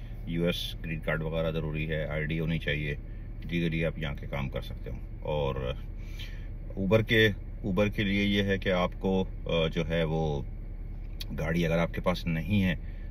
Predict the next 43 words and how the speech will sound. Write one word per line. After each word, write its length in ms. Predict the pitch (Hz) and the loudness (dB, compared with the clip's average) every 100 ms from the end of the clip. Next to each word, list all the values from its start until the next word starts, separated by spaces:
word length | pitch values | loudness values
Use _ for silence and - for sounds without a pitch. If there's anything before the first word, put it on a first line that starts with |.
| - | -2
तो 140 | 95 | 0
Uber 120 | 85 82 | 2 4
वाले 200 | 82 85 | 4 2
गाड़ी 240 | 76 78 | 0 0
provide, 280 | 69 69 - - - - - | -2 -2 -4 -6 -6 -6 -6
provide 280 | - 78 76 | 0 0 0
कर 120 | 82 | -2
देते 260 | 76 73 69 | -2 -2 -2
हैं 80 | 60 | -4
आपको। 280 | 64 - - - - - - - - | -4 -4 -6 -6 -6 -6 -6 -6 0
But, 280 | 90 82 95 | 2 2 2
अ, 340 | 85 80 78 | 4 4 4
लेकिन, 580 | 76 85 90 101 98 95 | 2 2 2 4 4 4
अ, 280 | 90 85 80 - - 78 | 4 2 0 -4 -4 2
Lyft 240 | 95 113 104 | 2 2 2
में 140 | 98 | 4
ये 80 | 90 | 4
चीज़ 200 | 87 87 | 2 0
नहीं 200 | 78 71 | 0 -2
है। 100 | 65 - - - - - - - - - - | -4 -6 -8 -8 -8 -8 -6 -6 -8 -6 -4
अच्छा, 200 | - - | -2 0
मैंने, 320 | 92 117 135 | 4 6 6
अ, 100 | 123 - - - 104 107 101 101 101 104 101 98 92 | 6 0 -6 0 4 6 6 6 6 6 4 4 2
रमज़ान 340 | 87 95 107 | 2 2 2
में 140 | 117 | 2
ज़रा 160 | 117 110 | 4 2
थोड़ा 220 | 110 104 | 2 0
सा 120 | 104 | 2
experience 480 | 95 - 90 101 101 | -2 0 2 2 2
किया 140 | 107 98 | 0 2
ताकि 260 | 92 90 | 0 0
आप 200 | 87 82 | 0 0
लोगों 160 | 90 87 | 0 0
को 80 | 87 | 0
एक 80 | |
आइडिया 320 | 82 78 90 82 | 0 2 2 2
दे 160 | 82 | 2
दिया 180 | 82 87 | 2 2
जाए 200 | 85 87 | 2 0
कि 100 | 87 | -2
भाई 140 | 87 | -2
ये 140 | 95 92 | -2 -2
कितना 580 | - - - 98 95 | -4 -4 0 2 2